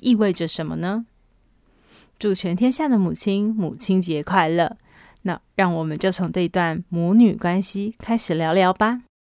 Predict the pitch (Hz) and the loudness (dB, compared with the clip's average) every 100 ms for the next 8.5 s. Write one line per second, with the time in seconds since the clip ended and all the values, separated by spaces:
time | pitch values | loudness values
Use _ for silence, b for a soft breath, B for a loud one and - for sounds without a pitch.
0 | _ _ _ _ - 190 226 311 311 226 | _ _ _ _ -2 0 2 2 0 -2
1 | 214 233 185 175 165 170 180 170 - 175 | -2 2 2 0 -2 -4 -2 -4 -4 -4
2 | 175 165 165 - B B B - 196 165 | -2 -4 -6 -10 B B B -6 -2 0
3 | 170 233 208 185 175 165 - 180 175 180 | 0 -2 -2 -2 -4 -4 -2 -2 0 0
4 | 196 190 170 - 156 160 180 180 185 180 | 0 0 -2 0 -2 -2 -2 -4 -4 -4
5 | 160 - - 170 220 202 202 165 - 208 | -4 -6 -6 -4 -2 -2 -4 -4 -6 -6
6 | 185 226 - 262 - - 190 185 - 196 | -4 -4 -4 -4 -6 -8 -8 -10 -10 -8
7 | 190 202 - 170 175 170 165 165 - - | -8 -8 -6 -4 -2 -2 -4 -6 -10 -14
8 | - 202 160 165 | -2 0 0 -4